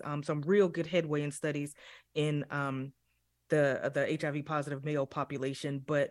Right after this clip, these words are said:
um, those are the ones that are gonna be at highest risk. The other,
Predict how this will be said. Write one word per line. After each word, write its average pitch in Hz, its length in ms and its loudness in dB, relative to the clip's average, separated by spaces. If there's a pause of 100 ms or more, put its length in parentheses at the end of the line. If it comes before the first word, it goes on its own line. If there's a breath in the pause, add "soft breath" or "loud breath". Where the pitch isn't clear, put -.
um, 139 340 -2
those 185 260 8
are 208 40 6
the 180 80 8
ones 165 300 2
that 147 100 2
are 147 60 0
gonna 156 180 -2
be 143 220 -2
at - 100 -2
highest 147 420 -2
risk. 156 440 0 (560 loud breath)
The - 180 2
other, 262 400 8